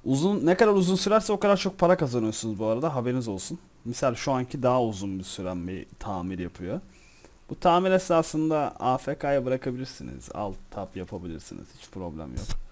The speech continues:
Ama dediğim gibi rol, yanınıza birisi geldiği zaman mecburen rol yapmak zorundasınız. <clears throat> Bir sonraki umarım ki yangın musluğu olur ki size de gösterebilirim. İki yüz doksan kazandık mesela bundan.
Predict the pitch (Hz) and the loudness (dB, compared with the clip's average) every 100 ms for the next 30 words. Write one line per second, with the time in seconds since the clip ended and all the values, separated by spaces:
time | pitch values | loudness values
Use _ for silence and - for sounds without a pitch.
0 | - _ 131 156 156 151 151 139 113 107 | -18 _ -2 0 0 2 2 2 2 0
1 | 113 123 123 - - - - - 95 117 | 2 2 0 -4 -20 -20 -20 -8 -4 -2
2 | 120 120 127 - 123 123 123 123 98 123 | -2 -4 -4 -2 0 0 0 -2 -2 -4
3 | 135 - 113 110 107 110 131 117 110 101 | -6 -4 -4 -4 -4 -4 -2 0 0 -2
4 | 101 127 107 101 95 - 82 127 - - | -6 -8 -8 -6 -8 -10 -12 -14 -16 -20
5 | - - - - - - - - - - | -20 -20 -20 -20 -20 -20 -20 -20 -18 -14
6 | - - - - - _ _ _ - - | -14 -16 -20 -20 -20 _ _ _ -20 -20
7 | - _ - - - - - - - 190 | -20 _ -20 -20 -20 -20 -20 0 8 10
8 | 175 123 98 - - - - - - _ | 10 8 2 -10 -20 -20 -20 -20 -20 _
9 | _ _ - - _ _ - _ - - | _ _ -20 -20 _ _ -20 _ -20 -20
10 | - - - 113 127 120 120 127 120 123 | -20 -20 -10 -2 0 2 2 2 2 0
11 | 123 143 123 123 123 113 - - 107 131 | 0 2 2 2 2 0 -2 -4 -2 -2
12 | 135 143 139 123 - - 107 110 110 107 | -2 -4 -6 -8 -14 -8 -6 -4 -4 -6
13 | - 104 95 95 113 - 123 123 - 123 | -6 -6 -6 -8 -8 -4 -2 -2 -4 -6
14 | 110 95 87 80 90 - 82 80 76 95 | -4 -4 -6 -8 -10 -10 -8 -8 -8 -10